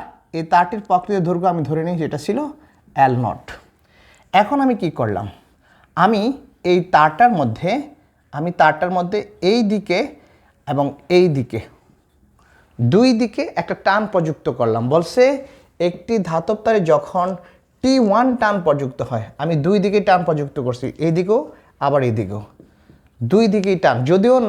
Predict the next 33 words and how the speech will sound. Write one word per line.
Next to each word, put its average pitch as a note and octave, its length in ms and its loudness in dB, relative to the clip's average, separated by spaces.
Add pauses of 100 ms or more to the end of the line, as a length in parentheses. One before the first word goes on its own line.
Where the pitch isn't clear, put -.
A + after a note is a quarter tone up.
(120)
বলে F#3+ 200 4
নাই, E3+ 100 2 (220)
মানে E3+ 180 0
ব্যাপারটা G3 280 2
হচ্ছে B3 160 0
এরকম, G#3 320 2
আমি F#3+ 160 -2
এখান A3+ 240 -2
থেকে G#3+ 140 -2 (200)
এদিকেও E3 380 4
টানছি, G#3+ 380 2 (500)
এদিকেও D3 280 4 (100)
টানছি। A#2+ 400 -12 (600)
তাহলে A3+ 260 4 (800)
যখন, G#3+ 360 4 (400)
আ, - 20 -2 (140)
একটি - 160 -6 (120)
ধাতব E3+ 300 -2
তারে A#3+ 140 0 (100)
যখন G#3 180 -2 (180)
টি B3 100 -2 (120)
ওয়ান A3 140 2 (120)
টান C4 120 0 (100)
প্রযুক্ত E3+ 360 -2 (140)
হয়, A3+ 180 2 (360)
তখন F3+ 200 -2 (140)
এর E3+ 80 2 (100)
দৈর্ঘ্য E3+ 300 -2
হয় D#4+ 140 -2 (200)
এল C3 140 0
ওয়ান। A2 140 -2 (800)
তখন F3 180 2 (200)
এই A3+ 80 4